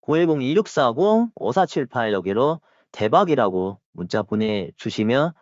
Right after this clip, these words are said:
되겠습니다. 공일공 이육사공 오사칠팔 대박이라고 문자 보내주시면 제가 바로 이 코인이 뭔지, 네, 보내드리겠습니다.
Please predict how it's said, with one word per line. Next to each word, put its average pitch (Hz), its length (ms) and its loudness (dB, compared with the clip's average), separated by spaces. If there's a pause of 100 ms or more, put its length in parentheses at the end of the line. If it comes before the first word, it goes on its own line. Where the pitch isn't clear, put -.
(360)
되겠습니다. 110 1080 0
공일공 123 380 -2
이육사공 143 920 0
오사칠팔 113 920 -2 (400)
대박이라고 120 920 0
문자 98 280 -6
보내주시면 110 1120 -4 (520)
제가 107 260 -2
바로 120 500 -2 (340)
이 135 120 -2
코인이 233 460 4
뭔지, 113 580 -2 (460)
네, 90 320 -8
보내드리겠습니다. 117 1600 -2